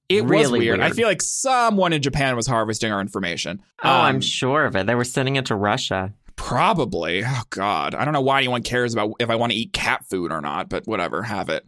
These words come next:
Speaker 1: Um,
Speaker 2: Honey, it tastes delicious.
Speaker 1: I
Speaker 2: Let
Speaker 1: don't
Speaker 2: me
Speaker 1: even
Speaker 2: tell you right here, right
Speaker 1: I
Speaker 2: now.
Speaker 1: do not. I'm gonna just wipe that.
Speaker 2: <laughs>
Speaker 1: I'm gonna stuff it down the memory hole. Can't do it anymore.
Speaker 2: Let me tell you.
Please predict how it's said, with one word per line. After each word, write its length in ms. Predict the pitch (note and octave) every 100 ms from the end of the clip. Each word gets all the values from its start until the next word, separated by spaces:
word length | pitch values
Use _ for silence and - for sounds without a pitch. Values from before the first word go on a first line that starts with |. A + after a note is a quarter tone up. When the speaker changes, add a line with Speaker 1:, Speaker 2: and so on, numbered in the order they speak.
| _ -
Speaker 1:
Um, 340 | A#2+ G#2+ G2
Speaker 2:
Honey, 400 | F#2+ A#2+ C3 C3+ - _
it 180 | B2+ B2
tastes 280 | - G2 -
delicious. 720 | G2 F2+ F2 - - - - -
Speaker 1:
I 40 |
Speaker 2:
Let 160 | A#2 C3
Speaker 1:
don't 80 | D3
Speaker 2:
me 60 |
Speaker 1:
even 60 | D3
Speaker 2:
tell 100 | F#2+
you 160 | G2 F#2
right 360 | F#2 G#2+ G2+
here, 180 | A2 G2+
right 220 | F#2+ G2+
Speaker 1:
I 140 | A#2+ B2
Speaker 2:
now. 60 |
Speaker 1:
do 180 | A#2 A#2
not. 480 | A#2 B2 C3+ - - - - _ -
I'm 140 | A#2
gonna 180 | A#2+ A#2
just 180 | A#2 B2
wipe 360 | A2 B2 C3 -
that. 260 | C#3 A#2+
Speaker 2:
<laughs> 40 | -
Speaker 1:
I'm 80 | B2
gonna 140 | A2
stuff 400 | - - D3 D3+
it 60 | D#3+
down 160 | E3+
the 100 | F3+
memory 320 | D#3+ C#3 B2+
hole. 480 | B2 B2 A#2 G#2+ A2 - - - B3 - -
Can't 240 | - C#3
do 160 | C#3 B2+
it 80 | A#2
anymore. 520 | G#2+ G#2+ G2+ G2 G2+
Speaker 2:
Let 260 | C3+ C3+ -
me 180 | B2 B2
tell 320 | B2+ A2 G2
you. 400 | F#2+ F#2 F#2 G2